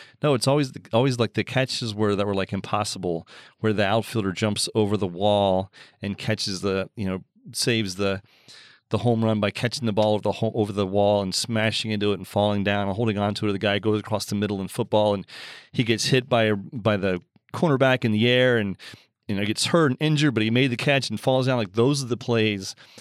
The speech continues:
that make the highlight reel, the plays that were difficult and challenging. Just like everything in life that is difficult and challenging is worth, um, is worth doing, making the highlight reel. So if you wanna make the highlight reel in heaven, I think what I'm saying is you should practice N F P. No, I'm kidding.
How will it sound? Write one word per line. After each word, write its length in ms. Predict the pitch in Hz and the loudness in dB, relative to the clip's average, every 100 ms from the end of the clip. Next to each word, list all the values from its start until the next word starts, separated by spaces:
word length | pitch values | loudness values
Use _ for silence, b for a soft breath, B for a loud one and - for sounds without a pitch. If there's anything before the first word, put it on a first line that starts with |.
| B | B
that 100 | 113 | -6
make 320 | 107 104 98 | -2 -2 -4
the 80 | 101 | -6
highlight 340 | 92 101 95 | -2 -2 -2
reel, 120 | 90 90 | -4 -6
the 100 | 90 | -6
plays 320 | - 101 92 | -4 -2 -2
that 80 | 92 | -6
were 80 | |
difficult 460 | 87 98 - 87 90 | -4 -6 -6 -10 -8
and 120 | 90 | -10
challenging. 460 | - 98 92 85 87 | -6 -4 -4 -4 -6
Just 180 | 101 - | -4 -2
like 220 | 101 - B B B | -2 -4 B B B
everything 440 | 131 127 120 113 101 | 0 2 2 2 0
in 100 | 98 | 0
life 340 | 95 92 - _ b b | -2 -4 -8 _ b b
that 140 | 101 | -8
is 80 | 92 | -6
difficult 480 | - 90 90 90 - B B - | -6 -8 -6 -6 -8 B B -8
and 160 | 98 | -6
challenging 580 | - 104 95 90 92 92 | -4 -2 -2 -4 -6 -8
is 160 | 90 80 | -10 -10
worth, 400 | 92 90 - - | -8 -8 -10 -20
um, 240 | 85 82 80 | -16 -16 -14
is 160 | 95 | -14
worth 200 | 98 82 | -14 -14
doing, 180 | - 85 | -12 -10
making 220 | 85 87 | -10 -10
the 60 | 82 | -12
highlight 200 | 87 78 | -10 -10
reel. 140 | 82 | -10
So 100 | 78 | -6
if 80 | 117 | -2
you 40 | 185 | 0
wanna 120 | 240 | 0
make 80 | 120 | 0
the 60 | |
highlight 280 | 151 165 139 | 2 2 0
reel 160 | 120 113 | 0 0
in 100 | 98 | 0
heaven, 420 | 127 110 87 90 B B B | -2 -2 -6 -10 B B B
I 80 | 98 | -4
think 180 | 131 120 | -2 0
what 80 | |
I'm 80 | 110 | 0
saying 340 | 98 143 127 104 | 0 0 2 0
is 300 | 95 87 - B | -2 -4 -8 B
you 80 | B | B
should 160 | - 120 | -4 -2
practice 460 | 120 110 101 - - B B B | -2 -2 -4 -10 -10 B B B
N 120 | 117 | 0
F 200 | 101 - | 0 -2
P. 240 | - 101 | -2 -2
No, 100 | 85 | -2
I'm 120 | 87 87 | -6 -6
kidding. 240 | 85 80 | -10 -12